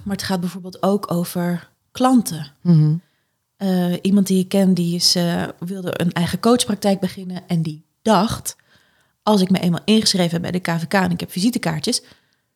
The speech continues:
Speaker 1: dan komen de klanten." Als dat je aanname is en dat gebeurt dan niet, ja, dan voel je je best wel rottig. Met een beetje pech denk je ook nog, "Geen klanten zegt iets over mijn waarde als coach."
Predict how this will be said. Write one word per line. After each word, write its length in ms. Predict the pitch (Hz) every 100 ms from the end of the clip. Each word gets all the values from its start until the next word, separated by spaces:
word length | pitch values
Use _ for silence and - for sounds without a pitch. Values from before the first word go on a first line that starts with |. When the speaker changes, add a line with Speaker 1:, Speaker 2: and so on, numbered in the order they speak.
| _
Speaker 1:
dan 260 | - 208 226
komen 280 | 202 202 196
de 60 | 190
klanten." 360 | 208 220 - - _ _ _ _ _ _ _ _ _ _ _ _ _
Als 180 | 202 175
dat 280 | 190 - -
je 200 | 196 180 - _ -
aanname 500 | 208 240 214 185 180
is 420 | 180 226 - - -
en 140 | 208
dat 100 | 185
gebeurt 360 | - 175 220 214
dan 140 | 165
niet, 260 | 160 202 311
ja, 120 | 202
dan 140 | 185 185
voel 200 | - 226
je 60 | 196
je 100 | 180
best 200 | 208 170
wel 140 | 160
rottig. 540 | 170 226 - - - _ _ _ -
Met 160 | 175
een 120 | 165 151
beetje 340 | 202 285 277
pech 400 | - 180 165 -
denk 220 | 180 175
je 100 | - -
ook 260 | 226 247
nog, 360 | 190 156 - - _ _ _
"Geen 380 | - 226 208
klanten 580 | 185 208 202 190 175 160
zegt 300 | - 180 -
iets 180 | 180 -
over 380 | 170 165 156 151
mijn 300 | 175 175 175
waarde 340 | 165 160 156 -
als 180 | -
coach." 500 | - 202 302 381 -